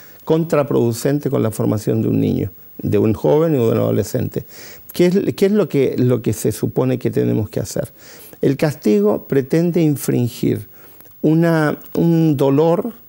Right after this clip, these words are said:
o una pena más o menos similar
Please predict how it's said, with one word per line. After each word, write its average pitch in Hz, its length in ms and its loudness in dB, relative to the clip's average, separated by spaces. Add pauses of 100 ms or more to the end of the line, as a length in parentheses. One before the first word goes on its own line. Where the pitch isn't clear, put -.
(420)
o 131 380 2
una 147 380 2
pena 160 500 2 (560)
más 190 500 2
o 214 80 4
menos 180 380 2
similar 143 720 0